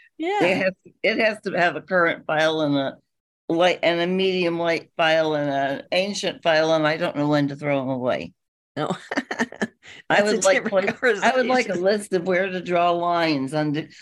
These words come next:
Speaker 2: I'm figuring out what kind of container works for what kind of issue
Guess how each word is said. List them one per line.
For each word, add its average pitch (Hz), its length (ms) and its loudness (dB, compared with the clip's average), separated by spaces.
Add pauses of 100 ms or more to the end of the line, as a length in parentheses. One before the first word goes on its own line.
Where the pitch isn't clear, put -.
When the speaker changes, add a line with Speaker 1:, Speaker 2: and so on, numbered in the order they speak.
Speaker 2:
I'm 196 260 -2
figuring 240 420 -2
out 202 160 0
what 185 220 0
kind 208 320 -4
of 240 100 -12
container 208 680 0
works - 480 -2
for 156 100 0
what 160 220 2
kind 175 240 -4
of 156 180 -2 (220)
issue 160 580 0